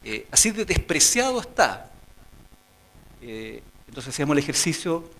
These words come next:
y si se lo imagina así, ¿eh? Entonces, claro, eh, el verde, el verde es un elemento no solo sustentable, sino que implica también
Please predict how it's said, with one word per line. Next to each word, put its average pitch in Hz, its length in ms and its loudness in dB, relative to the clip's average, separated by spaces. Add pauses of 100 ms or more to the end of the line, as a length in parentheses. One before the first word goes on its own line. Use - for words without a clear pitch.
(380)
y - 40 -16
si - 120 -12
se 120 60 -12
lo 127 80 -4
imagina 147 380 -8
así, 151 160 -10
¿eh? - 580 -18 (1120)
Entonces, 131 320 -14
claro, 131 300 -10 (100)
eh, 107 460 -8 (500)
el 143 140 2
verde, 202 560 4 (600)
el 120 140 -10
verde 160 280 4
es 165 120 4
un 196 80 0
elemento 180 600 -4 (800)
no 113 100 -10
solo 127 180 -6
sustentable, 139 760 -2 (580)
sino 143 220 -2
que 127 60 4
implica 147 440 2
también 143 440 0